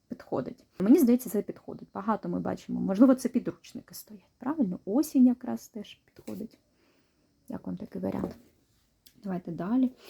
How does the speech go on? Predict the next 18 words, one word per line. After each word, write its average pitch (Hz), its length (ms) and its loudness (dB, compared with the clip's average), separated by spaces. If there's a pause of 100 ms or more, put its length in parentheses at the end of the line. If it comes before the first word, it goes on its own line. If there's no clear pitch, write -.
(200)
Е, 208 120 4
деякі 311 340 6
ілюстрації 247 480 4
в - 20 8
мене 233 160 6
будуть 208 300 -2
притягнуті, 180 600 -2
<laughs> - 80 -6
так 269 180 4
скажемо, 208 520 2 (540)
не 247 140 8
дуже, 220 340 2 (180)
м, 190 340 -4
наче 190 480 -6 (680)
одразу 185 440 -2
списується 277 640 0
ця 180 160 -10
тема, 180 340 -8